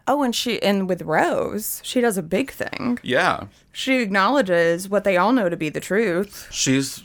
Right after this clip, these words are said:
Speaker 2: she, I mean, she was one who was brave enough to say it.
Speaker 1: Yeah.
Speaker 2: No one else
Speaker 1: She's
Speaker 2: will.
Speaker 1: like, "Look, Warren is gonna talk about Rose all night. Why aren't you guys here together?"
Speaker 2: Right.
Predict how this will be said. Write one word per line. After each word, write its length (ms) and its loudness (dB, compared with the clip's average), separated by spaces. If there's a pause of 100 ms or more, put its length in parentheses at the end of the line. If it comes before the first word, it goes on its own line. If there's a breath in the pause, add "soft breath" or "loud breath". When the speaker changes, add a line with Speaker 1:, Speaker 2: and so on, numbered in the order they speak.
Speaker 2:
she, 280 2 (160)
I 100 -2
mean, 200 0
she 200 -4
was 160 -2
one 100 2
who 60 0
was 100 -2
brave 280 2
enough 240 2
to 80 -6
say 300 2
it. 200 2
Speaker 1:
Yeah. 200 2
Speaker 2:
No 40 4
one 100 2
else 220 2
Speaker 1:
She's 100 0
Speaker 2:
will. 80 2
Speaker 1:
like, 220 2
"Look, 680 0
Warren 680 0
is 140 0
gonna 180 2
talk 220 0
about 180 2
Rose 240 2
all 120 0
night. 280 -4
Why 240 0
aren't 240 2
you 80 -2
guys 220 0
here 120 -4
together?" 460 -2
Speaker 2:
Right. 180 -2